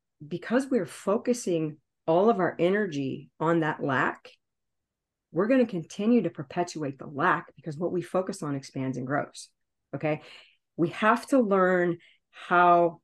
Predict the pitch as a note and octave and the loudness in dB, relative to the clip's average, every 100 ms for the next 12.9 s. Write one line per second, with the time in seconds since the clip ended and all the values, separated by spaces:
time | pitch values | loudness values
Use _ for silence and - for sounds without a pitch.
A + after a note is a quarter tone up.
0 | _ - D#3+ - - F#3+ G3+ D#3+ C3+ C3 | _ -10 -10 -8 0 0 0 -4 -4 -6
1 | - - _ _ - F3+ E3+ E3 D3+ C#3+ | -12 -12 _ _ 0 2 2 0 0 -4
2 | - - D3 D#3+ D#3+ D3+ C#3+ D3+ A#2 C#3 | -10 -8 2 2 2 -2 -2 -2 -2 -6
3 | C#3+ E3 F3+ E3 - E3+ D3 C3 D3+ E3 | -6 -8 -8 -6 0 2 2 -4 -4 0
4 | F3+ F3 D#3+ D3 - - - D3+ E3+ D3 | 0 0 -2 -4 -12 -16 -6 4 4 4
5 | D#3 C#3 C#3 D3 E3 D#3 C#3+ F3 C#4+ A#3+ | 2 0 -2 -4 -4 -2 2 4 6 4
6 | E3 E3+ D3+ - D#3+ - - D#3+ - - | 2 2 2 -2 -12 -6 2 2 0 -14
7 | _ _ _ - E3 D#3+ D#3 C#3 G#3+ E4+ | _ _ _ 0 2 4 2 4 6 6
8 | - - - B3+ B3+ G#3 D3 C#3 D3+ F3+ | 2 -4 2 4 4 4 2 2 4 6
9 | C4+ - _ _ _ _ _ _ _ E3 | 6 2 _ _ _ _ _ _ _ 2
10 | A3 - F3+ D3+ D3+ C#3 C4+ - A3+ G#3+ | 4 4 0 -2 -2 0 0 2 0 0
11 | G#3+ B3+ G3+ F#3 G3+ - - G3 G3+ F3+ | 2 2 2 0 -2 -6 -6 -4 -2 2
12 | E3+ G#3+ - - - - G3 D3 | 2 2 -2 -10 -10 0 4 4